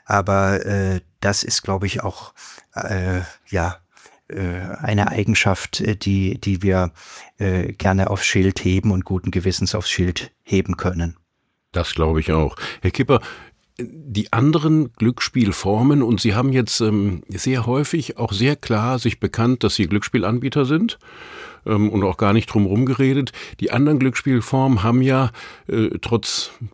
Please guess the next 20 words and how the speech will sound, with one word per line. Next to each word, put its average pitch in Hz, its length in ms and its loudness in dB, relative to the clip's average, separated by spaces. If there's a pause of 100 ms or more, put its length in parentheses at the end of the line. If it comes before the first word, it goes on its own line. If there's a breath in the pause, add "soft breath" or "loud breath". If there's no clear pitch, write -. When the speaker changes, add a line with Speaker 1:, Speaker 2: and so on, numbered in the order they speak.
(120)
Speaker 2:
Regulierungsbeschränkungen, 110 1500 4
da 101 80 2
kommen 117 240 2
wir 120 80 2
gleich 107 220 2
noch 110 120 4
mal 110 200 2
zu, 113 300 2 (500 loud breath)
ähm, 98 640 2
die 98 420 -2
ja 90 300 4 (560 soft breath)
staatlich 90 460 -4
verordnet 90 500 -2
und, 78 240 -4
äh, 71 320 -4
im 80 120 -4
Grundsatz 87 440 -4
richtig 107 320 -2
sind, 113 260 4 (540 loud breath)
ähm, 104 340 2